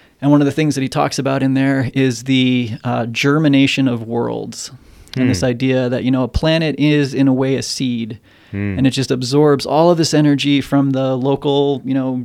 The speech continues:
Speaker 1: giant radioactive ball of fire in the sky. And then when it's ready, you know, these patterns just un-,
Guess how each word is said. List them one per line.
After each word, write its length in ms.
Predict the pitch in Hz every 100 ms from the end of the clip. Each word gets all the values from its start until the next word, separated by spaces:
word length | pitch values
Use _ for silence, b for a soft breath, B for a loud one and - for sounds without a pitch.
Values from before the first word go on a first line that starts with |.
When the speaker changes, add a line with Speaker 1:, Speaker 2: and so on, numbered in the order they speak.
| 127
Speaker 1:
giant 400 | - 139 156 147
radioactive 920 | 123 151 156 151 151 147 147 147 117 113
ball 280 | 131 147
of 60 | 147
fire 320 | - 151 139
in 100 | 127
the 80 | 127
sky. 480 | - 139 123 123 120 b b b b -
And 160 | 139
then 180 | 151 156
when 120 | 151
it's 160 | 147 -
ready, 600 | 135 160 127 120 123 110
you 120 | 143 135
know, 140 | 131
these 200 | 127 117
patterns 680 | - - 156 160 151 139 127
just 260 | 139 - 135
un-, 360 | 143 139 135